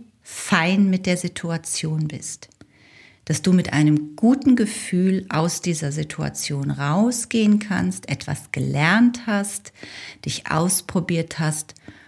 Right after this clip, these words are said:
und eine neue Reaktion dir über einen längeren Zeitraum aneignest. Also nochmal ganz wichtig, das ist etwas, was du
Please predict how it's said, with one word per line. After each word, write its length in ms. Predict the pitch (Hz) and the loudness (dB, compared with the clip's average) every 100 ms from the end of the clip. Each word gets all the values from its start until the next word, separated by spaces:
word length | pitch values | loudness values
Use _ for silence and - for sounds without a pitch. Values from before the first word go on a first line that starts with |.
| _ _ | _ _
und 200 | - 160 | -2 0
eine 260 | 110 143 151 | 2 4 6
neue 420 | 151 151 170 170 | 6 6 4 4
Reaktion 1080 | 147 139 143 - - - 143 135 139 147 147 - _ _ _ - | 2 0 -2 -6 -4 -2 -2 -2 0 -2 -2 -14 _ _ _ -8
dir 140 | - | -4
über 340 | - 147 143 143 - _ _ _ - | -2 -2 -2 -2 -8 _ _ _ -10
einen 300 | - 139 139 | -2 0 2
längeren 400 | 143 156 156 147 | 2 2 2 0
Zeitraum 680 | - - 143 143 - 143 147 | 0 -2 -2 -2 -6 -4 -4
aneignest. 680 | 123 151 143 117 135 139 131 | 0 0 0 -4 -4 -8 -4
Also 200 | - 143 | -2 2
nochmal 260 | 156 147 156 | 2 2 2
ganz 240 | 151 - | 2 0
wichtig, 320 | 165 170 196 | -2 0 0
das 180 | - 208 | 0 -2
ist 120 | 160 | -2
etwas, 400 | - 151 160 156 | -4 -2 -2 0
was 180 | 156 156 | 0 -2
du 240 | - 165 | 0 -2